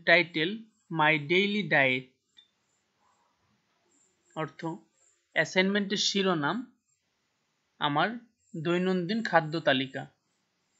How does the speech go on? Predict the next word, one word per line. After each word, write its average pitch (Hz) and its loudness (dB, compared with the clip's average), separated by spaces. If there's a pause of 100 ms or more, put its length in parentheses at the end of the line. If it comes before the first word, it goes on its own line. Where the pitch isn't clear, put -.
(3250)
The 170 2